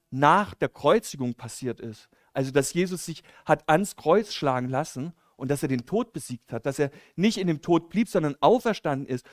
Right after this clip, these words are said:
und dass die ersten Jünger auch Jesus sehen konnten, lesen wir, ja, dass sie ihm begegnet sind, so ganz natürlich, übernatürlich. Er mit ihnen gegessen hat, er ihnen Fragen ge-, beantwortet hat. Und das war für sie so ein Wunder, dass sie nicht aufhören konnten, davon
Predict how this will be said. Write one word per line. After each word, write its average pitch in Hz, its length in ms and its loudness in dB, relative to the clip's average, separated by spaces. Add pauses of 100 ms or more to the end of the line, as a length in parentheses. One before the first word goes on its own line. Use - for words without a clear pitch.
(160)
und 165 120 2
dass 180 160 8
die - 160 -4
ersten 190 400 0
Jünger 233 300 2
auch 185 160 4
Jesus 175 400 -4
sehen 226 300 0
konnten, 123 540 -8 (320)
lesen 185 360 2
wir, 120 180 -2 (280)
ja, 156 100 4
dass 185 180 2
sie 185 200 0 (340)
ihm 170 160 -2
begegnet 202 600 -2
sind, 117 280 -6
so - 160 -12
ganz 180 400 2
natürlich, 202 640 -2
übernatürlich. 127 880 -4 (240)
Er 175 120 6
mit 196 200 0
ihnen 202 140 2
gegessen 208 540 2
hat, 147 220 0
er 175 200 4
ihnen 190 140 -2
Fragen 208 400 0
ge-, 202 100 4 (140)
beantwortet 147 680 -2
hat. 160 260 -4 (420)
Und 180 140 -2
das 196 160 8
war 220 120 10
für 220 140 -2
sie 175 140 -4
so 214 200 2
ein 226 100 0
Wunder, 233 200 2
dass 208 160 0
sie 214 60 -4
nicht 190 240 -2
aufhören 214 420 0
konnten, 185 320 -4
davon 180 340 0